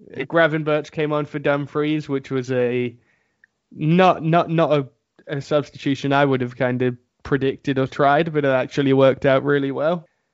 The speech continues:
And then the big one that changed it was Donyell Malen came on for Daley Blind, and Frankie de Jong went, uh, back into defence alongside De Ligt. And I mean,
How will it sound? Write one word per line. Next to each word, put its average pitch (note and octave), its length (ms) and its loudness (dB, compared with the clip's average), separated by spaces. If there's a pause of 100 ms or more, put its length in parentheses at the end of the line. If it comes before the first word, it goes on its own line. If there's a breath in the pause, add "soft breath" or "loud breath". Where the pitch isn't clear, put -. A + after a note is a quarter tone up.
(180)
And E3 140 -2
then F3 140 4
the E3+ 80 2
big G3 240 0
one D3+ 140 2
that C#3 100 -4
changed C#3 320 -4
it C#3+ 80 -6
was C#3+ 160 -2
Donyell D3+ 400 4
Malen D3 400 2
came C3+ 200 -4
on B2+ 120 -4
for C3+ 140 -10
Daley C3 340 -4
Blind, C3 440 0 (140)
and A#2+ 540 -4
Frankie B2+ 320 -2
de B2 100 -4
Jong B2 220 0
went, A#2 260 -4 (720)
uh, A#2 180 -6
back A#2 300 -4
into B2+ 240 -6
defence B2 440 -4
alongside A#2+ 460 -6
De A#2+ 80 -6
Ligt. B2 320 -2
And C3 140 4
I B2+ 60 6
mean, C3+ 420 6